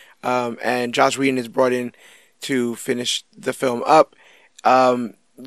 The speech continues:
we think we're in good hands. Uh, somebody who directed, uh, the first two Avengers films got them to a billion dollars,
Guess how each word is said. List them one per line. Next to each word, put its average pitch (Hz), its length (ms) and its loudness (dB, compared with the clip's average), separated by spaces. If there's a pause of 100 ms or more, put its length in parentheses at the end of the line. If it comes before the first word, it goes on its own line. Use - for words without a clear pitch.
(380)
we 139 140 -8
think 143 200 0
we're 147 160 4
in 135 60 2
good 131 160 4
hands. 175 500 2
Uh, 120 220 0
somebody 139 260 0
who 127 220 -2
directed, 127 480 -2
uh, 120 260 0
the 113 100 -8
first 131 220 -4
two 127 100 -2
Avengers 127 440 -2
films 127 500 -2 (480)
got 131 160 -4
them 123 80 -8
to 127 120 -4
a 123 40 -4
billion 120 260 -4
dollars, 123 540 0